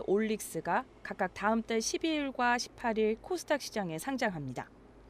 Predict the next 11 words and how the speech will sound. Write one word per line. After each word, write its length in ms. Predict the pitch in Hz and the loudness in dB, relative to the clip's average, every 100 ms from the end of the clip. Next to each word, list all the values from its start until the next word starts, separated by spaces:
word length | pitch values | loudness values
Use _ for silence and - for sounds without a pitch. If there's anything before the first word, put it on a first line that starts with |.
| - - - - - | -20 -20 -20 -20 -8
특히 240 | - 277 311 | -4 2 4
한국 400 | 311 349 330 226 | 6 4 4 4
유니온 420 | 254 320 330 320 | 4 6 6 4
제약의 460 | 294 277 254 247 214 | 6 4 6 4 4
경우 440 | 202 196 269 202 | 2 4 2 0
설립 340 | - 277 262 196 | 0 0 0 0
육십이 460 | 214 240 175 214 | -2 -2 0 2
년 280 | 262 262 240 | 4 4 4
만에 340 | 220 202 208 | 4 4 0
상장을 460 | 208 311 302 285 254 | 0 -2 0 0 0
추진해 600 | 226 202 - 151 202 285 | -2 -6 -6 -4 -2 -2